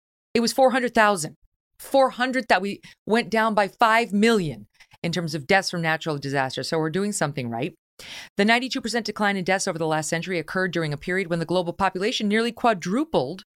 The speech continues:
and the global temperature rose one point three degrees centigrade. In other words, hurricanes, floods, and other natural disasters resulting from extreme events are not getting worse. They're getting better,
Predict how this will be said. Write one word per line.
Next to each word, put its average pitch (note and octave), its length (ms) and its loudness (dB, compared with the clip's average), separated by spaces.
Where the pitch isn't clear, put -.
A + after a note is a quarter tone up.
and A#3 160 0
the B3 40 0
global G#3+ 300 2
temperature F#3 400 -2
rose D3+ 300 0
one D3 180 -2
point D3 240 -4
three C#3 200 -4
degrees B2+ 580 -4
centigrade. F3 580 -4
In G3+ 120 0
other D4 160 2
words, D#3 420 -6
hurricanes, D4+ 480 0
floods, F#3 420 0
and F3+ 120 0
other A3 140 2
natural G3 300 -2
disasters D3+ 560 -2
resulting F3 380 -2
from D#3+ 180 -2
extreme F#3+ 360 -4
events D3 380 -2
are D3 140 -2
not F3+ 340 0
getting E3+ 380 0
worse. E3 500 2
They're F#3 100 2
getting F3 240 0
better, E3 380 2